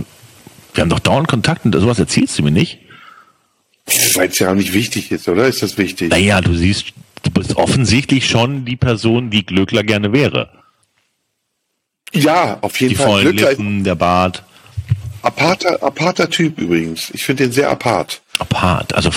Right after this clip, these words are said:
Speaker 1: äh, fremd.
Speaker 2: Ja, und beeindruckend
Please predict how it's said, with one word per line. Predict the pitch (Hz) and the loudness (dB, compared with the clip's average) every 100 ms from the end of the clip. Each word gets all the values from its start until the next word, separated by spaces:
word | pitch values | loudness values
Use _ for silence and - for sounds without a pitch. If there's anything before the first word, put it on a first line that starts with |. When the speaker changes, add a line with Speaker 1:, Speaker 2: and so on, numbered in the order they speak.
| - | 2
Speaker 1:
äh, | 85 76 | 2 2
fremd. | 87 - 104 73 - - - - - - - - _ _ _ _ _ _ _ _ - - - | 2 2 2 0 -4 -12 -16 -18 -16 -18 -20 -20 _ _ _ _ _ _ _ _ -16 -14 -8
Speaker 2:
Ja, | 175 175 170 196 220 247 | -4 -2 0 2 2 0
und | - 196 190 190 - 170 | 2 0 0 -2 -2 -2
beeindruckend | 151 - 175 220 262 185 208 208 202 196 190 185 | 0 0 2 2 0 0 -2 -2 0 2 0 -2